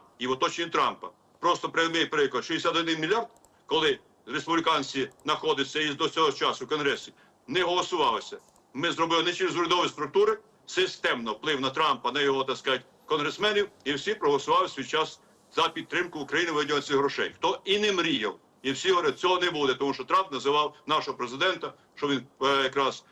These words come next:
обирається, гроші виманює і тому подібне. А тоді змінив риторику.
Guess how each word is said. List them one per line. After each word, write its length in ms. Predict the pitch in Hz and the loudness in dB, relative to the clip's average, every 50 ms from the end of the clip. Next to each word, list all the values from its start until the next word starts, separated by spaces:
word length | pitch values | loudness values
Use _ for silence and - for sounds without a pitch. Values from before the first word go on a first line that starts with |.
| _ _ - | _ _ -2
обирається, 600 | 139 135 156 185 214 208 196 170 123 - 156 123 | 0 2 2 4 4 2 2 0 -2 -2 -2 0
гроші 340 | 131 175 196 170 - 165 | 2 2 2 2 0 -2
виманює 380 | 165 165 147 160 160 151 147 147 | -2 0 2 2 2 2 0 -2
і 40 | 135 | -4
тому 200 | - 147 143 139 | -4 -4 -4 -2
подібне. 380 | 147 143 - 113 104 - - - - | -4 -4 -4 -4 -8 -8 -12 -10 -4
А 100 | - 170 | -2 -2
тоді 160 | - 247 262 208 | -2 -2 -4 -6
змінив 300 | 160 185 208 208 208 196 | -4 -2 2 4 4 4
риторику. 520 | 190 175 175 175 160 156 147 - - | 4 2 2 0 0 0 -2 -6 -10